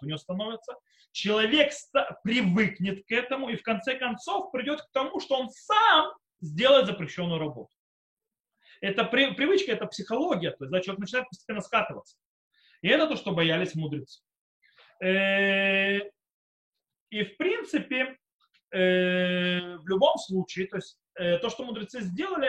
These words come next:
они продолжили запрет Торы, э,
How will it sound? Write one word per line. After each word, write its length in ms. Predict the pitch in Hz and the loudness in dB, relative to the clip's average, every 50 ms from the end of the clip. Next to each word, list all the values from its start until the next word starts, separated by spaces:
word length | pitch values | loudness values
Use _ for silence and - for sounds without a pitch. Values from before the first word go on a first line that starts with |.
| - 214 | 0 0
они 300 | 214 214 254 302 294 _ | -2 -2 -2 -6 -8 _
продолжили 920 | _ 247 220 220 208 175 170 170 175 254 294 302 277 254 202 180 196 196 185 | _ 0 2 2 2 0 -2 -4 -4 -2 -2 0 -2 -2 -2 -2 -2 -2 -2
запрет 440 | 160 170 185 180 - 226 233 233 - - _ _ | 0 -2 -4 -4 -2 -4 -4 -4 -4 -8 _ _
Торы, 480 | - 415 440 427 381 262 226 226 254 - - _ _ _ _ _ _ _ _ _ _ _ _ _ _ _ | -4 0 2 4 4 4 4 2 2 0 -2 _ _ _ _ _ _ _ _ _ _ _ _ _ _ _
э, 440 | - 185 190 190 190 190 190 190 | 0 2 4 4 4 4 4 2